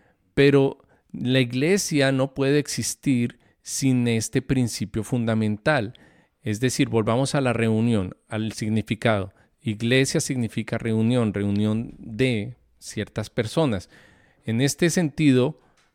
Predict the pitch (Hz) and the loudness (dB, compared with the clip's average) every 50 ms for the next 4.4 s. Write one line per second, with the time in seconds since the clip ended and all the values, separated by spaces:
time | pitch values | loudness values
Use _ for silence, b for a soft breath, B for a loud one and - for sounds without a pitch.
0 | _ _ _ _ - - 110 107 120 135 131 123 - - 202 185 147 117 110 107 | _ _ _ _ -6 -2 0 2 4 4 2 2 0 0 2 2 2 2 0 0
1 | 110 104 104 110 120 147 175 196 180 - - - 127 123 123 123 120 117 143 135 | -2 -2 -4 -4 -2 0 0 0 -2 -2 -2 0 2 4 4 2 2 0 -2 -2
2 | 131 131 127 131 123 117 113 110 110 110 117 143 156 151 135 127 135 151 b b | -2 0 0 0 0 0 0 0 2 2 2 2 2 2 0 0 -2 -4 b b
3 | b b b b _ 117 110 120 120 - _ _ - - - 143 135 135 135 131 | b b b b _ -2 -2 -2 -2 -2 _ _ -18 -10 -4 0 2 2 2 2
4 | 127 123 123 123 113 107 - - | 2 0 0 -2 -2 -4 -8 -12